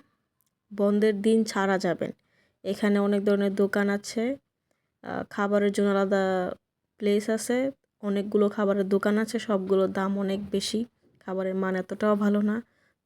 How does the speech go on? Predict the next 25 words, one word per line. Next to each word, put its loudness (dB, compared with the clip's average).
তারপর -8
বাচ্চাদের -2
জন্য -2
রয়েছে 0
কিডস -8
জোন, -2
আইসক্রিম -2
সেকশন -2
সামনের 0
দিকে, 2
পিছনেও 0
আছে। -2
তারপরে -6
এখানে -4
বন্ধের 0
দিন 2
কনসার্ট -2
হয়। -2
তারপর -6
আর -2
কি, -14
এই -4
যে 0
এই 0
দোকানগুলোতে 0